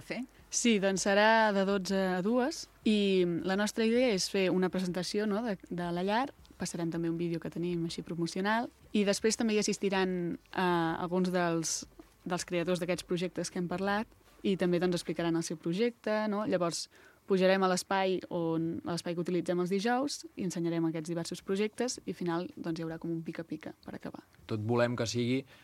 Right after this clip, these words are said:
Speaker 3: en un to distès i, i molt proper perquè la gent ens pugui conèixer d'una manera menys formal o, o més familiar i que s'animin a, a venir i a apuntar-se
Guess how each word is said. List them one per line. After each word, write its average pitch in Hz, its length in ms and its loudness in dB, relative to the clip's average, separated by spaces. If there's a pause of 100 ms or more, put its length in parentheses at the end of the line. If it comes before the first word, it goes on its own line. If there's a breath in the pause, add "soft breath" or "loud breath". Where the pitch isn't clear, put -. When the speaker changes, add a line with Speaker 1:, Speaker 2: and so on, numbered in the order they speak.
(140)
Speaker 3:
en 117 120 -2
un 117 120 -4
to 117 160 2
distès 113 640 2
i, 104 300 -4
i 120 40 -2
molt 117 220 -2
proper 120 400 0
perquè 110 320 -2
la 104 80 0
gent 107 240 -2
ens 117 140 -8
pugui 110 260 0
conèixer 107 380 -4
d'una 113 180 -2
manera 104 460 0 (460 loud breath)
menys 98 640 -4 (100)
formal 123 600 4
o, 107 100 2 (340)
o 101 80 -2
més 101 240 -4
familiar 101 520 2
i 113 120 -2
que 98 120 0 (240)
s'animin 95 520 -6
a, 95 120 -4 (200)
a 95 120 -4
venir 139 520 -2
i 98 240 -2
a 85 80 -4
apuntar-se 85 560 -6